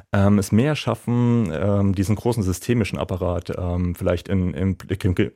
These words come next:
Blickwinkel zu nehmen und, äh, Visualisierungen zu schaffen, die uns vielleicht so ein bisschen rausbringen aus diesem auch sehr,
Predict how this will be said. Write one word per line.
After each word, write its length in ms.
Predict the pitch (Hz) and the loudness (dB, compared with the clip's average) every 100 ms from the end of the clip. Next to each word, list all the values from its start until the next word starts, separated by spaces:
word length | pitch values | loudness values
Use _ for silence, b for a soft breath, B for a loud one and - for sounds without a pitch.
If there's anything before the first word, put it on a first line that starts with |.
| _ | _
Blickwinkel 400 | - 101 95 101 | -2 0 2 2
zu 100 | - | 2
nehmen 300 | 104 107 147 - B B B B | 2 2 0 -2 B B B B
und, 720 | - 104 104 104 101 101 98 98 | 4 6 8 6 4 2 -2 -2
äh, 240 | 98 95 | -2 0
Visualisierungen 540 | 101 107 95 92 120 | 0 0 0 0 -2
zu 100 | - | -4
schaffen, 540 | - 113 113 110 107 90 | -6 -4 -4 -2 -2 -2
die 240 | 98 98 | -4 -4
uns 200 | 76 101 | -2 -2
vielleicht 280 | - 98 - | -2 -4 -2
so 80 | 98 | -2
ein 40 | |
bisschen 220 | 92 - | -2 -2
rausbringen 560 | 104 110 117 - 85 85 | 4 4 2 -2 -4 -2
aus 220 | 85 87 | -4 -4
diesem 320 | - 87 95 85 | -4 0 0 0
auch 160 | 90 | -4
sehr, 460 | - 95 90 87 | -4 0 2 2